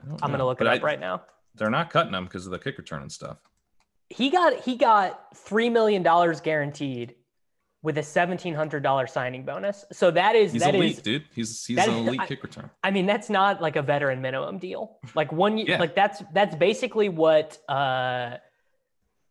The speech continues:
Speaker 2: like, that's, like, what Adrian Peterson has been signing with these teams for the last four years is, like, what is, like, one year, four million dollar deals.
Speaker 1: Yep.
Speaker 2: Jesus.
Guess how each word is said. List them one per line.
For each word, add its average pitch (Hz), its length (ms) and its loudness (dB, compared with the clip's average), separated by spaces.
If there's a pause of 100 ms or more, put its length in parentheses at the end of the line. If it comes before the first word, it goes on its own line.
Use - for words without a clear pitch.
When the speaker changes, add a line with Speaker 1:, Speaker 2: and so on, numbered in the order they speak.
(380)
Speaker 2:
like, 165 180 0 (840)
that's, 156 260 -2
like, 196 160 -2
what 170 160 4
Adrian 143 320 -4
Peterson 131 400 -8
has 135 100 -10
been 135 180 -6
signing 131 360 -6
with 175 140 -12
these 202 180 -14
teams 208 280 -10
for 208 120 -14
the 202 60 -10
last 190 320 -6
four 220 160 -2
years 123 480 -10
is, 156 160 -6
like, 139 140 2
what 139 260 -2
is, 139 100 -6
like, 135 160 -4
one 135 180 -4
year, 131 200 -6
four 123 220 -4
million 123 260 -10
dollar 147 240 -8
deals. - 400 -14 (540)
Speaker 1:
Yep. - 180 -8 (1500)
Speaker 2:
Jesus. - 640 -12